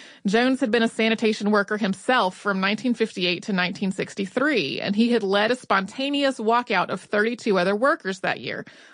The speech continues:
All of those workers, including Jones, were fired.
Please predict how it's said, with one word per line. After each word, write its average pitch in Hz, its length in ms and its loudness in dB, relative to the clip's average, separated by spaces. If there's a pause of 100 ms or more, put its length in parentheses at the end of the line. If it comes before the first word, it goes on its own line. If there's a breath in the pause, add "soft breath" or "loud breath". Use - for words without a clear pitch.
(180 loud breath)
All 285 280 4
of 240 120 0
those 208 260 0
workers, 202 500 0
including 208 520 0
Jones, 190 400 0
were - 140 -2
fired. 160 640 -2